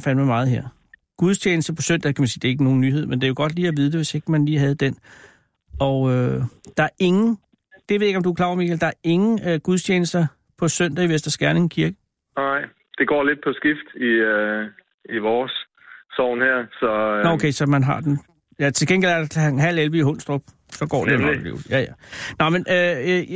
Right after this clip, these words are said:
Speaker 1: øh, mit løfte til dig er, at jeg vil have fokus på den avis i ugerne fremover. Øh, hvis du så til mig, øh, vil sige, og til dem, der lytter på radio, at du er, er,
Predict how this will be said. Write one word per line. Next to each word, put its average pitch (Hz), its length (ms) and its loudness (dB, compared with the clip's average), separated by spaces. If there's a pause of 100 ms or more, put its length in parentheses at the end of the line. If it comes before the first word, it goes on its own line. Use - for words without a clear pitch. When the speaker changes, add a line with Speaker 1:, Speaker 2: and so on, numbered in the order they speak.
(220)
Speaker 1:
øh, 196 40 -10
mit 220 220 2
løfte 220 200 0
til 208 140 -4
dig 180 200 0
er, 180 100 0
at 185 80 0
jeg 185 140 0
vil 196 80 0
have 180 140 0
fokus 208 280 -2
på 208 60 -2
den 180 200 2
avis 175 320 0
i 165 320 2
ugerne 180 220 2
fremover. 156 540 -2
Øh, 151 220 0
hvis 165 160 0
du 214 120 0
så 185 400 -2
til 165 140 -4
mig, 156 360 0
øh, 120 560 -4
vil 156 120 4
sige, 160 440 2
og 123 160 0
til - 160 -6
dem, 120 140 2
der 131 60 2
lytter 117 240 0
på 120 60 -4
radio, 123 260 0 (400)
at 123 180 0
du 160 160 2
er, 135 240 0 (160)
er, 113 100 -2